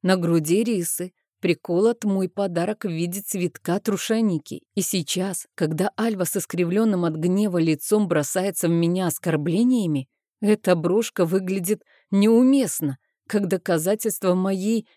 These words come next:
недальновидности. «Рика?» тихо зовет меня Кара, но я взмахиваю рукой, прося ее не лезть в это дело. Не хватало еще, чтобы сестра перенервничала.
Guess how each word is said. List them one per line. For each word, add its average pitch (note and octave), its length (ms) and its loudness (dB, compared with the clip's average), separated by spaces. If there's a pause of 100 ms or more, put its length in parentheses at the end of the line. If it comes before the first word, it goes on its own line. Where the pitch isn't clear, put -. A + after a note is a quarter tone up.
недальновидности. G3+ 1160 2 (560)
«Рика?» C4 400 2 (420)
тихо G3 280 2
зовет D#3 360 2
меня D3+ 320 2
Кара, G#3 360 -2
но F#3+ 140 2
я F#3+ 220 2
взмахиваю F3+ 600 0
рукой, E3 340 2
прося E3 360 -4
ее F3+ 180 -2
не A3+ 180 4
лезть A3 320 -2
в D3 60 -4
это D3 240 0
дело. C#3 420 -2 (440)
Не F#3 100 0
хватало G3 480 0
еще, E3+ 300 -2
чтобы E3 360 -2
сестра F3 560 -4
перенервничала. E3 1000 0